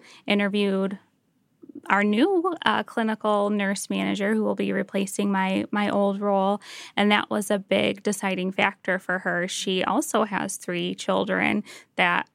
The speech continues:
need to go to the dentist and have doctor's appointments, and just having that one day every two weeks to be able to, to make sure your house gets cleaned, even to come home at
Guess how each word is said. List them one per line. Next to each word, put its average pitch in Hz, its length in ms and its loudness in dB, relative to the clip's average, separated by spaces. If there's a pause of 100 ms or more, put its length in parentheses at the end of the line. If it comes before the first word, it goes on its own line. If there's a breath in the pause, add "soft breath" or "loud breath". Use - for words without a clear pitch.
(400)
need 190 280 -2 (440)
to 214 120 0
go 202 120 4
to 226 80 4
the 302 100 6
dentist 392 520 2
and 214 280 -2 (160 loud breath)
have 277 180 2
doctor's 349 380 2
appointments, 208 680 -2
and 208 340 0
just - 220 -2
having 359 280 4
that - 220 2
one 226 260 2
day 214 420 2
every 226 300 2
two 226 220 2
weeks 208 340 0
to 233 100 0
be 202 160 2
able 208 180 0
to, - 160 0 (320)
to 202 100 -2
make 202 160 0
sure - 160 0
your 220 160 2
house 262 320 0
gets - 260 -2
cleaned, 202 520 2
even 202 500 0 (320 loud breath)
to 277 100 2
come 349 220 2
home 302 320 4
at - 220 0